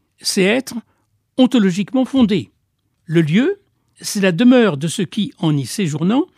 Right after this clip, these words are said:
y trouve sa subsistance. Mais le lieu, c'est aussi un certain rapport au temps, ce qui est très important pour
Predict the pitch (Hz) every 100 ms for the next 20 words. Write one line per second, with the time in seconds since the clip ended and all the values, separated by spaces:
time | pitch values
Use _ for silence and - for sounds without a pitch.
0 | _ 185 - 254 285 240 - 175 269 269
1 | 247 - 262 156 - - - _ _ _
2 | _ _ _ _ _ _ - 214 285 302
3 | 262 175 247 262 226 247 185 208 - 160
4 | 151 127 131 294 392 320 _ _ _ _
5 | _ _ _ _ - 175 - 147 - 175
6 | 196 151 135 - 180 170 151 156 151